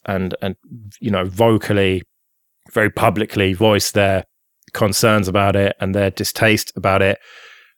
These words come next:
but still be within the organization because we need that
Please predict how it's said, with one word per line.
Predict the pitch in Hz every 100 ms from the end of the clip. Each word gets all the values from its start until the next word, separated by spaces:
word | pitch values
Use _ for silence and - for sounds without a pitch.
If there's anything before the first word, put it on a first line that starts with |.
| _ -
but | 110 -
still | - 123 110 104 95
be | - 110
within | 104 107 104
the |
organization | 98 95 95 98 92 104
because | 92 101 -
we | 101
need | 104 113 104 -
that | 101